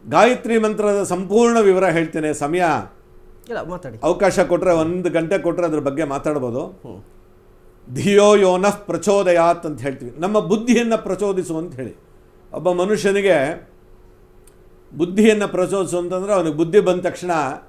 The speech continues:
Speaker 1: ಆ ಬುದ್ಧಿಯಲ್ಲಿ ಅವನು ಸತ್ವಗುಣ, ರಜೋಗುಣ, ತಮೋಗುಣ ಮೂರು ಅವನಿಗೆ ಅವಕಾಶಗಳಿರುತ್ತೆ. ಆಯ್ಕೆ ಮಾಡ್ಕೊಳ್ಳೋದು ಅವನಿಗೆ ಬಿಟ್ಟಿರುತ್ತೆ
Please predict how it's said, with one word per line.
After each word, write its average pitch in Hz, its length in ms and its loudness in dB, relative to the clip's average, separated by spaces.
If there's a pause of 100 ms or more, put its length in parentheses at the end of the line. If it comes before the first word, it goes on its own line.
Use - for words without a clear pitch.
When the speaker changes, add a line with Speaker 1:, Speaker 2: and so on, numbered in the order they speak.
(460)
Speaker 1:
ಆ 151 120 0
ಬುದ್ಧಿಯಲ್ಲಿ 214 600 4
ಅವನು 190 640 0 (480)
ಸತ್ವಗುಣ, 190 560 2
ರಜೋಗುಣ, 180 560 2
ತಮೋಗುಣ 170 500 0
ಮೂರು 170 720 0 (260)
ಅವನಿಗೆ 143 260 -4
ಅವಕಾಶಗಳಿರುತ್ತೆ. 123 1000 -4 (840)
ಆಯ್ಕೆ 208 380 2
ಮಾಡ್ಕೊಳ್ಳೋದು 180 920 0 (440)
ಅವನಿಗೆ 165 340 0
ಬಿಟ್ಟಿರುತ್ತೆ 127 680 -6